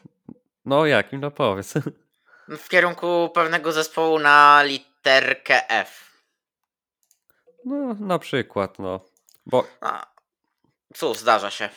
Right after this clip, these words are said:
Speaker 1: No niestety, no. Zdarza się, szkoda, bo gdyby wszystkie zespoły mogły być na wysokim poziomie, to byłaby ciekawa walka, chociaż mogło być gorzej, także i tak cieszmy się z tego, co jest.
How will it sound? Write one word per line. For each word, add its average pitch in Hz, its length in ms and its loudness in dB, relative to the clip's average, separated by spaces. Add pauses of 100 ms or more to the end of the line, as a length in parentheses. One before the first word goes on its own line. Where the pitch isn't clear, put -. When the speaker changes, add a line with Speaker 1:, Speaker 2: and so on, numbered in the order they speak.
(1200)
Speaker 1:
No 143 180 2
niestety, 135 600 2
no. 95 220 -2 (460)
Zdarza 120 460 0
się, 131 280 -2
szkoda, 107 420 -4
bo 101 200 -4
gdyby 107 520 -4 (280)
wszystkie 143 420 -4
zespoły 120 480 -6
mogły 117 220 -8
być 113 140 -12
na 117 80 -2
wysokim 107 400 -10
poziomie, 107 480 -4 (340)
to 98 200 -12
byłaby 104 320 -4
ciekawa 101 380 -2
walka, 117 300 -2 (220)
chociaż 151 460 0 (540)
mogło 139 280 4
być 113 220 0
gorzej, 90 360 0
także 98 560 -2
i 104 100 -10
tak - 380 -2
cieszmy 143 340 -2
się 110 100 -12
z - 60 -14
tego, 95 200 -4
co - 140 -8
jest. - 320 -12